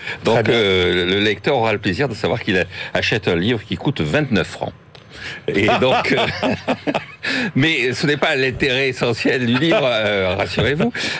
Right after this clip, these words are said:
Speaker 1: Donc, euh, <clears throat> l'auteur, donc, euh, qui est, euh, britannique d'origine,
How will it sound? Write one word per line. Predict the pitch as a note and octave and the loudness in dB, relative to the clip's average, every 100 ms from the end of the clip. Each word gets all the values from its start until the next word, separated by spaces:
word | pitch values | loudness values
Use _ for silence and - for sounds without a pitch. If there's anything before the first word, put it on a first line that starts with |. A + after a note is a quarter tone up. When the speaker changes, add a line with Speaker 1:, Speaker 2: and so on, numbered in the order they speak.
| - | 0
Speaker 1:
Donc, | C#3+ C#3+ - | 0 0 2
euh, | C#3+ - C#3+ E3+ D3 | 0 2 0 2 2
<clears throat> | C#3 | 4
l'auteur, | E3 - D3 C3 A2 F#2+ | 2 0 2 2 2 2
donc, | E2+ F#2+ G2 - | 2 0 0 -2
euh, | E2+ E2+ E2 D#2+ | 0 2 0 -2
qui | - | -2
est, | F2 - | -4 0
euh, | D#2+ D#2 | 0 2
britannique | D2 F#2+ A2 G#2 G2 | 0 -2 -2 0 0
d'origine, | G2 G#2+ E3+ | 0 0 -2